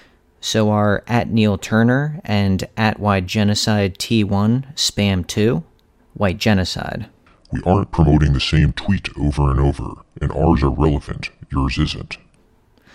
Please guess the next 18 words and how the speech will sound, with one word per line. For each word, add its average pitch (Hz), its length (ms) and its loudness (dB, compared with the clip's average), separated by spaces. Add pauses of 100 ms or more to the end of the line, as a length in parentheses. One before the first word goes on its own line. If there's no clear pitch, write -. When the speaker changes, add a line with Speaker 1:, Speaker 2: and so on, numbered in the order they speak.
(800)
Speaker 1:
Nathan. 104 460 -2 (1080)
Nor 98 240 0
am 101 100 0
I. - 320 -4 (340)
You 113 180 0
use 110 600 2 (140)
automated 104 640 0
blanket 101 340 -2
statements 92 680 -4
that 98 220 -6
could 127 200 -2
be 104 160 2
relevant 98 640 0
to 95 180 -6
literally 101 520 0
anything. - 600 -8 (260)
White 98 240 -2
genocide. - 680 -2